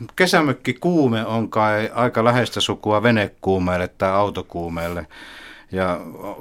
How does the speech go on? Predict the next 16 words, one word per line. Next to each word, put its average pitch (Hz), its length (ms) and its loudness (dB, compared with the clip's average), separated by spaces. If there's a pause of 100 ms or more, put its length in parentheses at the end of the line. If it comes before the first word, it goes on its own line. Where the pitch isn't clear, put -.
(240)
se 117 160 2
on 104 140 0
kai 127 200 6
niin, 127 220 4
että 107 220 -2
siinä 113 180 0
kuumeen 98 520 0 (160)
korkeammassa 95 600 -4
vaiheessa 95 380 -2
ei 98 100 0
kannata 85 320 -4
niitä 87 180 -8
kauppoja 69 480 -4
tehdä, - 320 -18
vai 78 140 -16
miten? - 240 -18